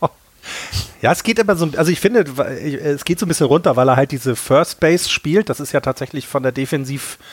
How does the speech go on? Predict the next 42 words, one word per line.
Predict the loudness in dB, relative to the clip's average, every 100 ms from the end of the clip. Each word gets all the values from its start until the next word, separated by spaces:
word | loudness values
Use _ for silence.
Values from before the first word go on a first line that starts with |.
| -20 -20 -20 -4
äh, | 0
Aufgabe | 4 4 2 2 2 2
her | 2 2
nicht | 0 -4
die, | -6 -4 -2
äh, | 0 2 0 0
forderndste, | -2 4 4 4 2 -2 -2 0 0 -2 -2 -2 -2 -4
äh, |
Position | -6 -4 -4 -6 -4 -4
in, | -6 -10 -12
in, | -12 -12 -14
in, | -14 -16 -16 -16 -12
im | -6
Baseball. | -4 -2 -2 0 2 4
Aber | 4 2 0 -16 -18 -6
es | -4 0
geht | 0 2
halt | 0
unter, | 2 2
dass | 2 2
der | 2 2
einfach | 2 0 2
<laughs> |
offensiv, | 0 2 0 0 -4 -6 -6 -14 -10
äh, | 0 4 4
nicht | 2 0
nur | -2
die | -2
letzten | -2 -4
fünfzehn | -2 -2 0 -4
Tage, | 2 2 4 0
sondern | -2 -2 -4 -6 -12 _ -20 -20 -20 -20 _
bisher | 0 2 2
in | 2
seiner | 2 4
Karriere | 2 4 4 4
doch | 2 0 -2
vieles | -10 -4 -2 0 0 0
richtig | 0 0 0
gemacht | 0 0 -2 -6
hat. | -8 -10 -2
Ja. | -2